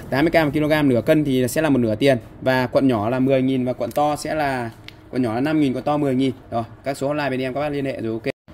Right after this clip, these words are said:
Hello, chào các bác, quay trở lại với shop Phạm Huấn nhá. Đơn hàng từ hai trăm nghìn trở lên bên em đã bao ship. Lưu ý các bác đã gọi điện không nhắn tin tránh việc trùng đơn. Nhận hàng kiểm tra cùng với ship và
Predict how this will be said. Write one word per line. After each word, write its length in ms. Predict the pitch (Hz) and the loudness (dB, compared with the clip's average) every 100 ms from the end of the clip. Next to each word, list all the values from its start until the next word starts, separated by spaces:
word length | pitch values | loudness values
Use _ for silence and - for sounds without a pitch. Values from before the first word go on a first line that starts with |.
| - - - | -20 -20 -8
Hello, 220 | 156 160 | -2 -2
chào 140 | 156 135 | -2 -4
các 60 | |
bác, 140 | 160 170 | -4 -4
quay 100 | 147 | -4
trở 100 | 127 | -4
lại 140 | 120 | -4
với 80 | 135 | -4
shop 200 | 160 180 | -4 -4
Phạm 160 | 151 120 | -2 0
Huấn 140 | 135 | 0
nhá. 100 | 170 - - | -2 -6 -4
Đơn 140 | 143 | -2
hàng 180 | 135 127 | -2 -4
từ 120 | 131 | -4
hai 160 | 147 143 | -4 -4
trăm 180 | 147 | 0
nghìn 140 | 135 117 | 0 0
trở 80 | 120 | 0
lên 180 | 139 | -2
bên 120 | 147 147 | -2 -2
em 160 | 139 143 | -2 0
đã 160 | 185 | 0
bao 140 | 160 143 | 0 -2
ship. 200 | 190 185 - - - - | -4 -6 -10 -20 -20 -4
Lưu 160 | 147 151 | 2 4
ý 80 | 160 | 4
các 60 | |
bác 140 | 180 180 | 4 4
đã 120 | 180 | 4
gọi 120 | 160 | 2
điện 120 | 135 127 | -2 -4
không 120 | 151 | -6
nhắn 100 | 156 156 | -8 -6
tin 140 | 147 | -6
tránh 140 | 147 | -6
việc 160 | 160 139 | -8 -8
trùng 100 | 135 | -4
đơn. 120 | 143 139 - - - - | -2 -2 -8 -14 -14 -8
Nhận 120 | 131 | -8
hàng 180 | 127 123 | -6 -8
kiểm 120 | 117 113 | -10 -8
tra 120 | 143 | -6
cùng 140 | 135 | -6
với 80 | 127 | -8
ship 300 | 143 185 - | -6 -8 -4
và 260 | 131 123 | -2 -2